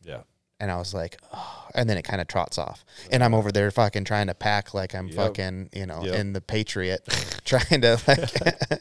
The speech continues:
Speaker 1: <laughs> Ripping it off with your
Speaker 2: <laughs>
Speaker 1: teeth.
Speaker 2: Yeah, just getting it in there. And, uh,
Speaker 1: <laughs>
Speaker 2: so I'm trying to do that. And finally, and this was after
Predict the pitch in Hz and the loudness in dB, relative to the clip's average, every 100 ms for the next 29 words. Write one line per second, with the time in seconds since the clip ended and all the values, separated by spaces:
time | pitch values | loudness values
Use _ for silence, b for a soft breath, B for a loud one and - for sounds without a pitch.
0 | - 120 123 135 113 107 110 117 131 - | -6 -6 -4 -2 2 4 2 0 -2 2
1 | - 151 311 165 131 131 123 120 - - | 4 4 6 6 8 6 4 4 4 6
2 | 131 120 120 117 104 - B B B 143 | 4 2 2 2 2 -2 B B B 0
3 | - 117 107 107 101 101 - - - - | 2 4 6 6 6 4 -2 -14 -6 4
4 | 147 120 147 135 131 123 113 117 110 - | 4 6 6 6 6 4 6 6 4 0
5 | _ _ _ _ _ _ - - 113 98 | _ _ _ _ _ _ -12 -2 -2 0
6 | 110 113 110 107 104 104 123 120 151 190 | 2 2 2 0 -2 0 2 4 4 4
7 | 139 110 113 - 113 95 104 | 4 4 2 0 0 0 -2